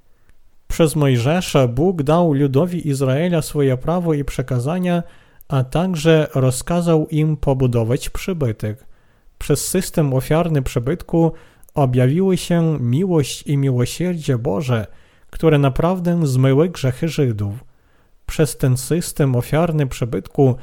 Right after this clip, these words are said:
Bóg także dał przebaczenie grzechów duchowym potomkom Abrahama i zmył wszystkie ich grzechy, aby oni mogli zostać ludem Bożym.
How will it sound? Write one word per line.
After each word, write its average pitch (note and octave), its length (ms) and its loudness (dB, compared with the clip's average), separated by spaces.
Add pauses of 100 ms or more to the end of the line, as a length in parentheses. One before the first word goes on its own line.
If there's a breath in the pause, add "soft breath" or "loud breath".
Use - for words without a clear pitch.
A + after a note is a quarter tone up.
(380 loud breath)
Bóg C#3 300 0
także D#3+ 500 0
dał E3+ 320 2
przebaczenie D3+ 760 0
grzechów C3 680 0
duchowym E3 560 2
potomkom E3 640 0
Abrahama C3 800 0 (480 soft breath)
i C#3+ 140 4
zmył D#3+ 600 2
wszystkie - 580 -4
ich B2 160 0
grzechy, E3+ 640 -4
aby C3 360 0
oni E3+ 360 2
mogli E3 500 0
zostać F3+ 640 -2
ludem D3 420 0
Bożym. A2 580 0